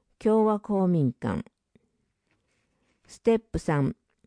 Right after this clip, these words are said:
施設管理者に利用を直接申し込む。施設管理者が利用希望を受け付けます。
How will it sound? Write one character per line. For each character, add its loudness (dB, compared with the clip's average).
施 -20
設 4
管 6
理 2
者 2
に 4
利 2
用 6
を 2
直 -4
接 -2
申 4
し -6
込 -2
む。 0
施 -20
設 2
管 4
理 2
者 -2
が -2
利 0
用 6
希 -2
望 2
を 2
受 -4
け 0
付 -6
け 2
ま 2
す。 -10